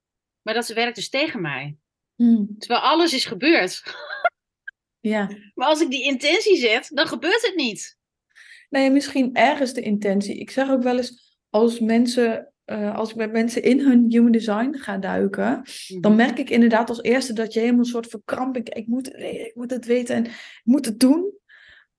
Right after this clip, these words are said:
Speaker 2: Maar dat je de deur openzet
Speaker 1: Mhm.
Speaker 2: met bijvoorbeeld de intentie, "Hey, ik ben bereid om mijn ware zelf te ontmoeten," of "Ik ben bereid om in mijn human design"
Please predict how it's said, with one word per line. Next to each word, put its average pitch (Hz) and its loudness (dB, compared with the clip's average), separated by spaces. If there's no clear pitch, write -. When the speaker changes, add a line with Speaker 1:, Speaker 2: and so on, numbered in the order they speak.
Speaker 2:
Maar 240 4
dat 247 2
je 302 -4
de 226 0
deur 214 6
openzet 277 -2
Speaker 1:
Mhm. 160 -12
Speaker 2:
met 240 4
bijvoorbeeld 233 2
de - -4
intentie, 220 2
"Hey, 220 6
ik 196 0
ben 226 4
bereid 214 0
om 233 0
mijn 202 -2
ware 185 -6
zelf 190 -2
te - -8
ontmoeten," 202 0
of 196 -2
"Ik 202 2
ben 220 2
bereid 208 -2
om 233 -8
in 233 4
mijn 247 6
human 226 4
design" 208 -2